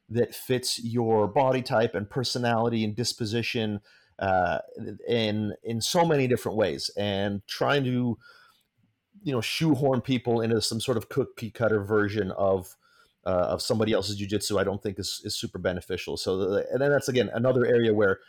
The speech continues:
understanding really what jujitsu is, that it's not movements and, like, "Oh, you do this move and that's the best way and that's the only way." Um, understanding optimal movement patterns and understanding that there are multiple ways to get the job done,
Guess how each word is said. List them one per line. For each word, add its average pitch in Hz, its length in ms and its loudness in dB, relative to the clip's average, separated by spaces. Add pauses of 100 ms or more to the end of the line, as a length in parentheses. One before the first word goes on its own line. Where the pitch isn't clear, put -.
(240)
understanding 127 800 0 (100)
really 139 440 4
what 120 180 0
jujitsu 117 540 0
is, 92 200 0
that 104 120 0
it's 101 160 -4
not 123 220 0
movements 107 480 0
and, 98 80 -6
like, 101 160 0
"Oh, 107 260 4
you 110 100 -6
do 117 180 -4
this 131 240 -2
move 123 260 0
and 107 120 0
that's 104 200 0
the - 80 -6
best 101 300 -2
way 107 260 2
and 95 80 -2
that's 95 180 -8
the 107 120 -2
only 101 180 0
way." 95 220 0 (500)
Um, 87 400 -2 (540)
understanding 135 640 2 (100)
optimal 123 460 0
movement 113 380 -4
patterns 104 480 2
and 110 100 -4
understanding 110 480 -2
that 107 140 -2
there 113 100 2
are 107 80 4
multiple 117 580 2
ways 107 520 2 (340)
to 127 100 -6
get 113 240 0
the 98 80 -6
job 98 380 2
done, 82 320 -2